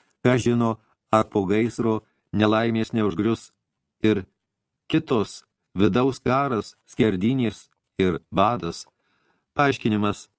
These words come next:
Proskripcija, iš pradžių skolininko turto varžytinių paskelbimas, vėliau visos bausmės su ištrėmimu, turto konfiskacija ir išpardavimu. Paaiškinimo pabaiga.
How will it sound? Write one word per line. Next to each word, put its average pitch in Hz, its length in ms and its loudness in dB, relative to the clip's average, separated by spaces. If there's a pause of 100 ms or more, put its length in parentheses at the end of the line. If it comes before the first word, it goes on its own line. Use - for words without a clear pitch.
(360)
Proskripcija, 127 1000 -2 (640)
iš 123 220 2
pradžių 127 440 2
skolininko 131 680 -2
turto 123 360 -4
varžytinių 107 560 -2
paskelbimas, 92 800 -2 (280)
vėliau 127 540 0 (200)
visos 143 520 -2
bausmės 104 800 -2 (140)
su - 200 0
ištrėmimu, 95 640 -2
turto - 300 -4
konfiskacija 117 880 -4 (440)
ir 117 200 0 (120)
išpardavimu. 113 800 -2 (1000)
Paaiškinimo 117 560 0
pabaiga. 95 540 -2